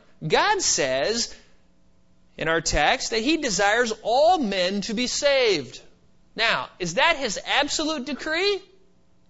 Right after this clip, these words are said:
No, it couldn't be, because if it was, all men would be saved. So we know, just from the mere fact that not all people are saved, that what God is talking about here is He's prescribing that all men could be saved.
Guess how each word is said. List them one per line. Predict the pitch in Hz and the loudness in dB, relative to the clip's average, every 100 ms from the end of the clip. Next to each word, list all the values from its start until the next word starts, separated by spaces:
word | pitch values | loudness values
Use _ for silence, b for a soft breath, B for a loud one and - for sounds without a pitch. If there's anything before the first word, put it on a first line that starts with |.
| _ _ _ _ _ - - | _ _ _ _ _ -20 -14
No, | 285 381 359 160 | -6 0 0 2
it | 190 - | 0 0
couldn't | 480 403 220 | -2 0 0
be, | 190 151 | 0 0
because | 151 233 | -2 -4
if | 226 | -2
it | 240 254 | -2 0
was, | 370 320 370 - - - - - - | 2 2 0 -4 -8 -16 -20 -20 -10
all | 131 147 175 | -2 0 0
men | 202 247 | -2 -2
would | 285 294 | -2 -2
be | 349 | -2
saved. | 349 381 403 349 185 123 - - _ _ _ _ b b b | 0 2 2 2 -2 -6 -18 -20 _ _ _ _ b b b
So | - 190 | 0 0
we | 254 320 | 2 0
know, | 233 160 147 220 339 320 - | 0 0 2 2 0 -6 -12
just | 135 202 220 - | -2 0 0 0
from | 185 170 | -2 -2
the | 156 | -2
mere | 170 214 185 | -2 -2 -2
fact | - 233 247 214 247 - | -2 0 2 2 0 -2
that | 147 | -4
not | 147 180 220 202 | -2 0 0 2
all | 196 180 | 0 -2
people | - 220 190 170 | -4 -6 -6 -6
are | 160 | -6
saved, | - 285 285 247 277 202 | -4 -2 0 0 -2 -2
that | 170 160 | -2 0
what | 170 156 | -2 0
God | 214 294 | 0 0
is | 277 - | -2 -4
talking | - 320 320 220 | -4 -4 -4 -6
about | 151 156 165 | -2 0 -2
here | 160 196 | -2 -2
is | 202 180 175 | -2 -4 -6
He's | - 208 185 | -6 -6 -6
prescribing | - 220 202 - 277 339 370 240 190 | -6 -4 -4 -4 -2 0 0 0 -2
that | 160 - | -4 -4
all | 175 170 | -2 -2
men | 160 156 151 | -2 -4 -4
could | 139 156 | -6 -6
be | 143 143 | -6 -6
saved. | - 151 135 120 - | -4 -4 -6 -10 -16